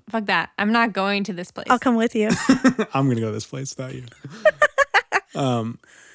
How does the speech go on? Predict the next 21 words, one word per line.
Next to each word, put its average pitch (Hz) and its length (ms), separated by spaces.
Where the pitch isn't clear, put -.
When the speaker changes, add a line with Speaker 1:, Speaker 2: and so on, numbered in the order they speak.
Speaker 3:
well, 190 160
Vera, 151 480
I 170 380
cannot 131 420
thank 127 260
you 120 80
enough 113 400
for - 160
coming 120 220
on 110 320
to - 80
the 113 80
show. 101 440
Uh, 104 300
these 147 160
stories 127 320
were 107 220
some - 220
of 160 160
the 113 280
most 139 560